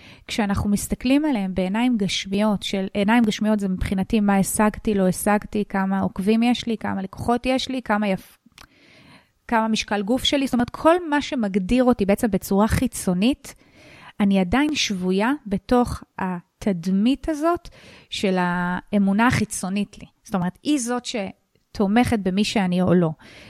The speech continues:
וזה מאוד, אה, טריקי, כי לא תמיד המציאות תהיה בהלימה עם הרצון שלי.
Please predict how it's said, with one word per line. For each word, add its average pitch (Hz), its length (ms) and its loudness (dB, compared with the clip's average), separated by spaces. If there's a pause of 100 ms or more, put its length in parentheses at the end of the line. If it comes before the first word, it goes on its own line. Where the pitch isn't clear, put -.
(200)
וזה 185 300 2
מאוד, 233 320 2
אה, 277 100 4
טריקי, 285 500 0
כי 196 560 -2
לא 220 160 4
תמיד 226 440 0 (360)
המציאות 196 840 -2 (720)
תהיה 208 180 4
בהלימה 196 560 4
עם 185 180 2 (640)
הרצון 185 460 -4
שלי. 180 320 -8